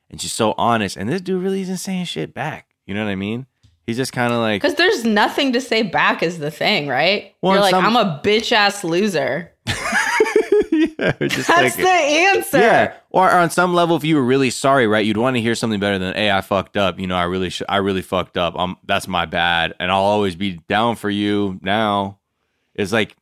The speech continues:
Speaker 1: uh, you can, you can come a little bit, uh, uh, on your hands and knees a bit more. But this is the, inherently the problem with seeking closure from people
Speaker 2: Who are
Speaker 1: externally.
Speaker 2: not capable of giving it.
Speaker 1: Yeah.
Speaker 2: Yeah.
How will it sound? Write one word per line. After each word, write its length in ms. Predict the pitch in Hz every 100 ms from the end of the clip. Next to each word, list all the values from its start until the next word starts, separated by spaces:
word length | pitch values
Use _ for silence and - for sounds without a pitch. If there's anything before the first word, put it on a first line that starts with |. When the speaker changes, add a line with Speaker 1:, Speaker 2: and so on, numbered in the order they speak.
| _ _ _ _
Speaker 1:
uh, 320 | 165 156 147 139
you 120 | 160
can, 200 | 180 170
you 140 | 175 214
can 160 | 214
come 240 | - 165 139
a 60 |
little 260 | 131 131 117
bit, 320 | 110 107 - _ _
uh, 60 | 101
uh, 520 | 101 101 95 90 87 -
on 180 | 98 95
your 100 | 92
hands 300 | 107 98 85
and 140 | 90
knees 220 | 95 85
a 60 | 87
bit 180 | 85 85
more. 220 | 87 85
But 340 | 82 110 98 _
this 160 | 127 127
is 140 | 113
the, 120 | 104 107
inherently 420 | 104 139 127 104
the 100 | 92
problem 400 | - 107 98 95
with 120 | 87
seeking 340 | - 95 - 85
closure 840 | - 98 104 117 85 87 80 80 _ _ _
from 320 | _ 90 82 -
people 640 | - 92 80 87 85 82 - _ _ _ _ _ - -
Speaker 2:
Who 60 | 202
are 240 | 190 185
Speaker 1:
externally. 300 | 180 185 180
Speaker 2:
not 280 | 175 170 175
capable 500 | 196 180 190 170 170
of 140 | 170 147
giving 300 | 160 160 185
it. 300 | 214 247 -
Speaker 1:
Yeah. 260 | 104 92 76
Speaker 2:
Yeah. 540 | 175 165 143 123 151